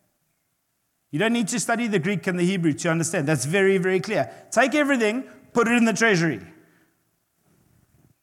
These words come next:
So if I read the, as I was reading it, I'm going like, "Oh, cool. Things sound quite good. They won the victory, and, uh, and God must be with them."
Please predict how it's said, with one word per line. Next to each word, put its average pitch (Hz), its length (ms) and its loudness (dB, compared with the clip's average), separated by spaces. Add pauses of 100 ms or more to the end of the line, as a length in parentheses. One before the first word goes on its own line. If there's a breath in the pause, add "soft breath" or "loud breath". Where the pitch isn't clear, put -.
(2250 soft breath)
So - 140 -6
if 185 100 -4
I 311 200 -2
read 220 240 0
the, 190 260 0
as 240 180 2
I 240 40 0
was 196 180 0
reading 226 220 -6
it, 180 80 0
I'm 233 100 -2
going 208 120 -2
like, 240 120 -8
"Oh, 381 200 -4
cool. 392 200 -2
Things 170 260 -4
sound 147 240 0
quite 123 220 -8
good. 254 360 0
They 147 140 -6
won 139 140 -6
the 139 80 -8
victory, 226 580 -8 (340 loud breath)
and, 147 300 2
uh, 135 240 0
and 147 140 -2
God 160 200 -2
must 180 220 -6
be 165 80 -2
with 220 200 -6
them." - 220 -8